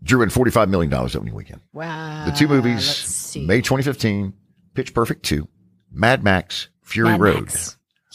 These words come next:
Speaker 1: were
Speaker 2: Yes.
Speaker 1: marketed much like Barbie and Oppenheimer were this past weekend.
Speaker 2: I, I just teared up in the movie. There were certain parts that I just thought were really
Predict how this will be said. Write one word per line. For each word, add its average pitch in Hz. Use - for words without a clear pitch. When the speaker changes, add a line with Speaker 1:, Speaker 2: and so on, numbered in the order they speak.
Speaker 1:
were 110
Speaker 2:
Yes. 104
Speaker 1:
marketed 98
much 104
like 73
Barbie 73
and 90
Oppenheimer 87
were 82
this 85
past 64
weekend. -
Speaker 2:
I, -
I 392
just 392
teared 285
up 233
in 226
the 196
movie. 180
There 190
were 196
certain 226
parts -
that 196
I 190
just 196
thought 202
were 190
really 240